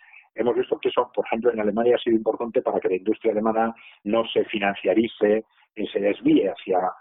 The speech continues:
objetivos oligárquicos como lo se ha hecho, por ejemplo, en el mundo anglosajón, ¿no? Pero ese puede ser un instrumento complementario, por ejemplo, de las empresas públicas o de las participaciones públicas minoritarias.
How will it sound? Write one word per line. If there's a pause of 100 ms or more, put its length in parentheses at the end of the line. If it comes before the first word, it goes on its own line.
(160)
objetivos (140)
oligárquicos
como
lo
se
ha
hecho,
por
ejemplo, (260)
en
el
mundo
anglosajón,
¿no? (300)
Pero
ese
puede
ser
un
instrumento
complementario, (240)
por
ejemplo,
de
las
empresas
públicas
o
de
las
participaciones
públicas
minoritarias.